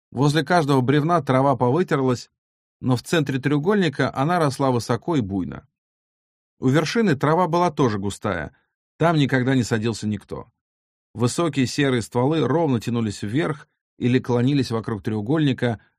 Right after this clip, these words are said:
подпирая низкую лиственную кровлю. По бокам был берег, сзади лагуна, впереди — темень острова. Ральф подошел к своему месту.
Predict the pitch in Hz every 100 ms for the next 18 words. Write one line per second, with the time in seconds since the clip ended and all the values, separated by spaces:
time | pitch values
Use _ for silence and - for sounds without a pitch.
0 | _ 107 - 120 120 117 110 139 156 -
1 | 139 113 104 123 - 110 110 - 104 95
2 | - - - _ _ _ _ _ _ _
3 | - 120 131 196 190 123 104 95 107 101
4 | - - _ _ - 101 104 160 127 107
5 | 98 90 65 - _ _ _ - 110 101
6 | 104 151 151 _ _ _ - 120 110 113
7 | - 104 95 - - - _ _ _ _
8 | _ _ _ _ _ _ _ 113 123 180
9 | 151 139 117 107 139 131 - 110 110 110
10 | 101 101 - -